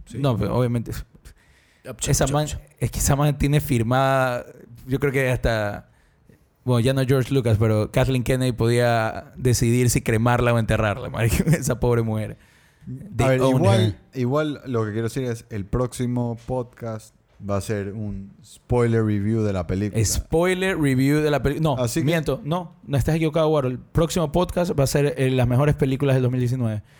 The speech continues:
Speaker 2: No hemos decidido bien el formato, pero definitivamente vamos a hablar de las mejores películas del año. Las que noso-, para nosotros son las mejores películas del año, las mejores actuaciones del año, tal vez los mejores directores, tal vez los esmo-, mejores scores.
Speaker 1: Eh, sobre las películas que vamos a, a, a hacer reviews,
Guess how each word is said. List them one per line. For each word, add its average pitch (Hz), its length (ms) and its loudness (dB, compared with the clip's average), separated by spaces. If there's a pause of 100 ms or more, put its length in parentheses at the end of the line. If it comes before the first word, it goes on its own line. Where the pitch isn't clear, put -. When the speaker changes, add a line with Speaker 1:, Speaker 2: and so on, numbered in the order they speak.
(180)
Speaker 2:
No 175 120 -2
hemos 226 120 2
decidido 190 300 2
bien 190 160 -2
el 185 80 -2
formato, 151 500 0
pero 131 140 -2
definitivamente 151 840 -2
vamos 139 280 -2
a 135 40 2
hablar 127 460 0
de 127 160 0
las 117 140 2
mejores 117 260 4
películas 117 320 -4
del 110 100 -6
año. - 240 -14
Las 117 160 -2
que 131 80 -10
noso-, 120 360 -6
para 127 160 -6
nosotros 127 340 -2
son 135 80 -2
las 120 80 -2
mejores 117 180 2
películas 123 260 0
del 147 100 2
año, 160 300 -2 (340)
las 117 120 0
mejores 123 240 4
actuaciones 131 600 0
del 139 140 4
año, 147 280 -2
tal 123 140 -2
vez 120 120 2
los 127 80 0
mejores 113 280 2
directores, 143 600 0
tal 120 120 2
vez 117 80 4
los 120 120 4
esmo-, 120 360 -2
mejores 117 380 2
scores. 147 520 0 (640)
Speaker 1:
Eh, 127 240 2
sobre 143 160 2
las 139 100 2
películas 147 420 2
que 135 100 0
vamos 139 280 2
a, 117 180 0
a, 101 380 -8
a - 20 -6
hacer 127 200 -2
reviews, 131 460 2